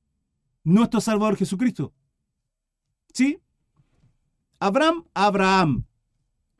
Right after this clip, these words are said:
Sarai, Sara, su esposa. Jacob, Israel. No solo es un cambio de nombres. El cambio de nombres en los hebreos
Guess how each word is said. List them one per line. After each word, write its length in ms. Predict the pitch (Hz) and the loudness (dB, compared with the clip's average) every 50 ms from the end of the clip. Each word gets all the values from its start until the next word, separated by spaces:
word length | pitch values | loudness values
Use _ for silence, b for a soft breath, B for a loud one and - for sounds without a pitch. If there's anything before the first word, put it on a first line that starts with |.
| _ _ _ _ _ _ _ _ | _ _ _ _ _ _ _ _
Sarai, 380 | - - 175 180 190 196 202 196 | -8 -4 -2 0 0 0 0 -2
Sara, 380 | - - 262 269 240 156 113 - | -2 -2 0 0 0 -2 -6 -6
su 140 | - 180 | -4 -4
esposa. 500 | 180 175 - 233 233 220 - - 143 - - - _ _ _ _ _ _ _ _ _ _ _ _ | -4 -2 -2 0 0 0 -2 -4 -10 -12 -14 -20 _ _ _ _ _ _ _ _ _ _ _ _
Jacob, 540 | - - 226 214 196 - 285 311 233 233 - _ _ - | -6 -2 0 0 0 2 2 2 2 2 -2 _ _ -4
Israel. 840 | - 202 190 - 180 185 190 190 196 208 226 226 214 190 139 110 - _ _ _ _ _ _ _ _ _ _ _ _ _ _ _ _ _ | -2 -2 -2 -2 -2 0 2 2 2 2 2 2 2 2 2 0 -4 _ _ _ _ _ _ _ _ _ _ _ _ _ _ _ _ _
No 140 | - 196 233 | 0 2 2
solo 200 | - - 392 392 | 2 2 2 2
es 120 | 370 - 311 | 2 4 4
un 120 | 277 254 | 4 4
cambio 320 | - 285 285 294 285 269 | 4 2 4 4 4 4
de 80 | 247 202 | 4 2
nombres. 560 | 202 262 302 330 247 165 123 - - - _ _ _ _ b b b b b b b | 2 2 2 0 0 -4 -6 -8 -12 -20 _ _ _ _ b b b b b b b
El 160 | b 202 185 | b -2 0
cambio 300 | - 294 311 311 320 320 | 0 0 2 2 2 4
de 100 | 302 277 | 4 4
nombres 340 | 262 285 277 269 254 220 - | 4 4 4 4 2 0 0
en 120 | 247 226 | -2 -2
los 180 | 220 226 220 - | -2 -2 -2 2
hebreos 800 | 220 208 202 269 320 320 277 226 196 180 180 - - - - | 2 2 2 2 2 0 2 2 0 0 -2 -4 -6 -8 -12